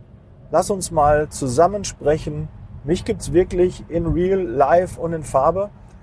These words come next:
Ah ja, und, äh, Call to Action, schaut mal in meinem Shop nach. Ja, ich hab da tolle Tassen,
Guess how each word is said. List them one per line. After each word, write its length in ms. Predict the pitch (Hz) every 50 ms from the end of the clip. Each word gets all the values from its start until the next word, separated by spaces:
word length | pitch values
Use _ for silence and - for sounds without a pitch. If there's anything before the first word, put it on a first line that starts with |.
| - - - - - -
Ah 120 | - 156 196
ja, 160 | 214 180 143
und, 360 | - - 202 220 277 285 -
äh, 360 | - 127 175 170 170 165 170 170
Call 180 | - 180 185 190
to 100 | - 156
Action, 480 | 156 185 - - - 202 202 196 - - - - - - - - - _ - _ - - -
schaut 420 | - - - 151 185 240 247 -
mal 220 | 175 180 202 214 208
in 120 | 208 208
meinem 260 | 196 196 208 226 220
Shop 300 | 190 - - - 254 269 - -
nach. 520 | 214 175 143 123 110 104 98 - - - - - - - - - - - - -
Ja, 280 | - 131 180 214 214 - -
ich 180 | - 151 131 -
hab 160 | 156 - -
da 160 | - 151 151
tolle 360 | 151 135 - 185 208 233 226 -
Tassen, 600 | - 175 170 165 - - 165 165 160 165 165 165